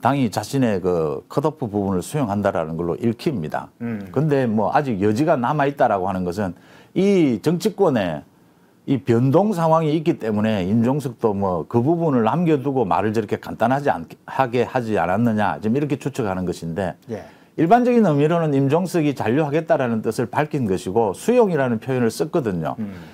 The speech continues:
Speaker 1: 그러니까 뭐 언어라는 게 우리가 서로 쓰는 말 그 어감을 가지고 자기도 표현하지 않습니까?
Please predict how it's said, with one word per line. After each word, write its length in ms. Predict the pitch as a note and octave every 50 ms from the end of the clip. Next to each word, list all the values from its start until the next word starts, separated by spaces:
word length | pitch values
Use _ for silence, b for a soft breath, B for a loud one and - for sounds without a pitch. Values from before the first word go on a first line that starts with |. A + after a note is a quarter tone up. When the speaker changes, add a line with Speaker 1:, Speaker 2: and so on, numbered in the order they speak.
| B B
Speaker 1:
그러니까 240 | B F3 F3 D#3+ F3
뭐 340 | D3+ C#3+ C#3 C#3 B2+ A#2+ B2
언어라는 460 | D3+ F3+ A3 A#3 A#3+ A3 F#3 D#3 D3 D3
게 300 | C#3 C3 C3 C3 C3 B2
우리가 300 | G#2+ G#2 A#2+ D3 D#3 D#3+
서로 220 | - - E3+ E3+ F#3
쓰는 320 | - - G#3 A3 A#3 A#3 G#3
말 540 | D3+ A#2+ A#2+ C3 C#3+ D3+ B2+ F#2 D2 - - - _ _ -
그 100 | D3 C3 A2 A2
어감을 360 | B2 C3+ D3+ E3+ F#3+ G3+ G3+
가지고 380 | E3 E3 D#3+ D3+ D#3 C3 B2+ A2+
자기도 300 | - A#2+ C#3 C#3 C3 B2
표현하지 440 | - - D3 D3+ C#3+ C#3+ C#3+ C3 B2
않습니까? 580 | G2 F#2+ - A2+ A2 G2 F2+ - A#2+ B2+ C3